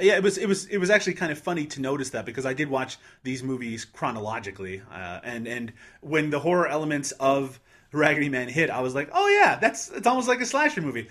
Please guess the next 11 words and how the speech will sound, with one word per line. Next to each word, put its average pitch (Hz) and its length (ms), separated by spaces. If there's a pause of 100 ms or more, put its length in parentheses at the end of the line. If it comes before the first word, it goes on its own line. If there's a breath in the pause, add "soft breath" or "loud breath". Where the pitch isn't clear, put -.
(180 soft breath)
Funny 208 260
enough, 208 260
we're 196 100
gonna 190 120
be 202 80
talking 156 340
about 185 280
another 247 280
slasher 101 420
movie. 98 300 (240 soft breath)
Um, 117 480